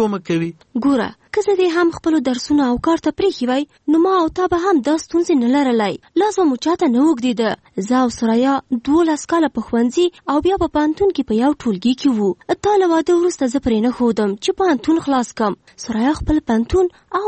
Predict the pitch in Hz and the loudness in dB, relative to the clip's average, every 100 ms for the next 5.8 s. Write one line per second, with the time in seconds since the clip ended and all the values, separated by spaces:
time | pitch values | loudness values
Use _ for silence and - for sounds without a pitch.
0 | 403 339 - 269 302 294 277 269 262 254 | -2 -2 0 0 0 0 0 -2 -2 -4
1 | - 269 285 - 226 220 233 226 214 220 | -4 -2 -2 -2 -2 0 0 0 0 -2
2 | - 302 320 - 392 415 294 277 330 339 | 0 0 0 0 0 2 2 0 0 0
3 | 302 233 175 - - 392 392 339 277 - | 0 -2 -6 -6 -4 -2 0 -2 -2 -2
4 | 247 247 302 247 233 262 - 220 220 214 | 0 2 0 -2 -2 -4 -2 -2 2 0
5 | - 285 285 339 339 330 277 | 0 -4 0 2 0 0 -2